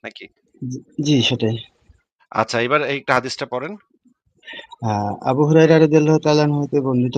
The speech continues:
Speaker 2: তিনি বলেন, রাসূলুল্লাহ সাল্লাল্লাহু আলাইহি সাল্লামের মৃত্যুর পর আবু বকর রাদিয়াল্লাহু তাআলা আনহু যখন খলিফা নির্বাচিত হন,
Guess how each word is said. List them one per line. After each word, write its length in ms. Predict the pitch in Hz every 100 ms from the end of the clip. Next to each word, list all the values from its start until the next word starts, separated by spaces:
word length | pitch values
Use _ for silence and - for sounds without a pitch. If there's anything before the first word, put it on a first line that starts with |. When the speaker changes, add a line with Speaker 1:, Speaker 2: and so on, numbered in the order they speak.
| 147
Speaker 2:
তিনি 260 | 135 131 135
বলেন, 240 | 123 123
রাসূলুল্লাহ 420 | 131 120 135 139 135
সাল্লাল্লাহু 420 | 127 135 135 131
আলাইহি 200 | 131 123
সাল্লামের 360 | 135 127 127
মৃত্যুর 360 | 123 123 120 135
পর 220 | 120 113 131 - - - -
আবু 200 | 123 131
বকর 260 | 127 127 143
রাদিয়াল্লাহু 360 | 135 135 135 135
তাআলা 200 | 135 135
আনহু 140 | 131
যখন 320 | 120 127 127 127
খলিফা 300 | 120 123 131
নির্বাচিত 380 | 139 131 123 120
হন, 260 | 120 113